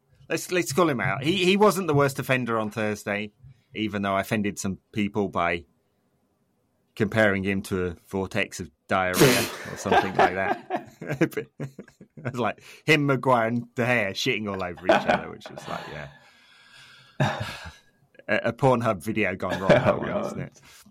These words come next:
Speaker 1: It's, oh, God, yeah, <laughs> lovely picture, Ed. Well done.
Speaker 2: <laughs>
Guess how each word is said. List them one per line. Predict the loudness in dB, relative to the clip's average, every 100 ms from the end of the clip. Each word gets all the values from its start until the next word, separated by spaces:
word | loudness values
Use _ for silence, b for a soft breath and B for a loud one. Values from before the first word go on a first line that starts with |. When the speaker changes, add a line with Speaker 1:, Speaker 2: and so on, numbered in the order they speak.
| _ -12
Speaker 1:
It's, | -8 -6 -8 -10 _ -4
oh, | -4
God, | -2 -4 -2 0
yeah, | 2 2 -2
<laughs> |
lovely | -4 -6 -6
picture, | -8 -10 -8 -6
Ed. | -4 -6 -10 -14 -2
Well | 2
done. | 2 2 0 -2 -4
Speaker 2:
<laughs> | -10